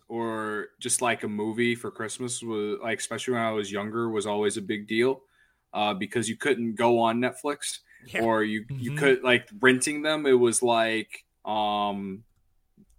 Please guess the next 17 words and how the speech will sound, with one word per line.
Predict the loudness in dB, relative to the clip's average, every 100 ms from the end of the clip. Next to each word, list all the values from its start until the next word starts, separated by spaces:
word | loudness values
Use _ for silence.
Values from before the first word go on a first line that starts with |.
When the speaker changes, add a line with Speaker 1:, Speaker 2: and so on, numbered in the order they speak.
| _ -8
Speaker 1:
I | 0
think | 0 0
Redbox | -4 -4 2 2 2 -2
was | -2 -2
slowly | -2 -2 -2 0 2
becoming | 0 -2 -2 -2 -4
a |
thing, | -2 -2 0
or | -2
something | -4 -4 -4 -4
like | -2 -2 -4
Redbox | -6 -2 -2 -2 -6
was | -8
becoming | -6 -4 -4 -2
a |
thing, | -2 -2 0
but, | -2 -2